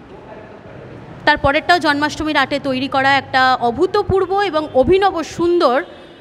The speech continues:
বাচ্চাদের কাছে আমরা অনেকটা বেশি expect করি, ঠিক কথা, কিন্তু তারা তাদের নিজের এক্সপেকটেশনের থেকেও যখন অনেক বেশি আমাদেরকে উপহার দেয়, এর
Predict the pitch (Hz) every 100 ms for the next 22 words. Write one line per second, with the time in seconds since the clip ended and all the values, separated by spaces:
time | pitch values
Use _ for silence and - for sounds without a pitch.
0 | - - - - - 294 - 403 427 440
1 | - 339 - 415 - 285 302 349 359 359
2 | 277 320 359 403 349 - 320 - 359 -
3 | 392 370 370 - 277 247 269 294 370 285
4 | 269 320 359 370 320 294 311 262 - -
5 | - 392 427 440 392 370 359 349 381 381
6 | 294 330 539 226 277 311 415 220 - -
7 | - 311 330 370 359 311 381 392 403 277
8 | 226 294 - - 311